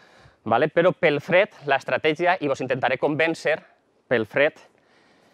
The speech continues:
és interessant ser redó. Vale.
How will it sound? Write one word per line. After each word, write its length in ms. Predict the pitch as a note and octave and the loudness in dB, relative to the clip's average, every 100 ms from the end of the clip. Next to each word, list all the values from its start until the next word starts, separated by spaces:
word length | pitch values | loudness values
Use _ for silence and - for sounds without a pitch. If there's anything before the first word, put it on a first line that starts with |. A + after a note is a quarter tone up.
| _ _ - | _ _ -2
és 180 | D3+ D3+ | -2 -2
interessant 460 | D#3+ D3 C#3+ C#3+ D3 | -4 -4 -4 -4 -4
ser 160 | D3 | -6
redó. 280 | A2+ F#2+ D#2+ - _ _ _ _ _ _ _ _ _ _ E3 _ _ _ _ _ _ | -4 -8 -10 -18 _ _ _ _ _ _ _ _ _ _ _ _ _ _ _ _ _
Vale. 220 | F2 F2 | -20 -20